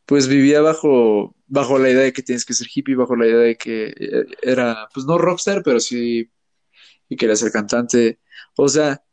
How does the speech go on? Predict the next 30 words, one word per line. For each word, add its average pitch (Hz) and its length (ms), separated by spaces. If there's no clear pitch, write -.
bajo 127 300
la 131 100
idea 123 160
de 127 80
que - 100
quería 117 260
ser 120 180
libre, 123 440
bajo 117 200
la 113 160
idea 117 120
de 120 80
que - 60
quería 107 160
experimentar, 117 880
y 139 120
realmente, 151 720
y 156 160
e-, 160 220
y 175 160
ella 202 140
lo 190 120
dice, 143 300
o 127 40
sea, 127 200
que - 140
no 139 100
era 160 140
feliz 127 300
ahí, 127 280